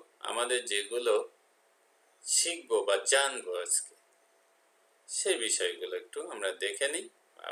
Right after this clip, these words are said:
বা এই পাঠ থেকে যে বিষয়গুলো তোমরা জানতে পারবে সেইগুলো। চতুর্ভুজের ধারণা ব্যাখ্যা করতে পারবে, চতুর্ভুজের কর্ণের ধারণা ব্যাখ্যা করতে পারবে, প্রদত্ত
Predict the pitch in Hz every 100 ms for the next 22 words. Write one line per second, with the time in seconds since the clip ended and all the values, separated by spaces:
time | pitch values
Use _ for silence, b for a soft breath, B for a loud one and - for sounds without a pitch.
0 | - 98 95 98 - b b _ - 156
1 | 160 101 101 - - - 131 107 101 92
2 | - 120 117 113 101 98 95 92 90 95
3 | 95 147 151 143 143 160 - b b -
4 | 214 190 - 92 - _ - 156 160 185
5 | 180 180 - 123 127 143 135 101 98 127
6 | - 113 - - 165 160 180 185 - _
7 | _ _ _ _ _ _ _ _ - _
8 | _ _ _ _ - - - - - -
9 | 151 151 170 170 165 165 143 135 135 147
10 | 139 143 147 147 139 131 156 156 156 165
11 | 156 151 147 151 160 - _ _ _ _
12 | _ _ _ _ _ _ _ _ - 151
13 | 170 180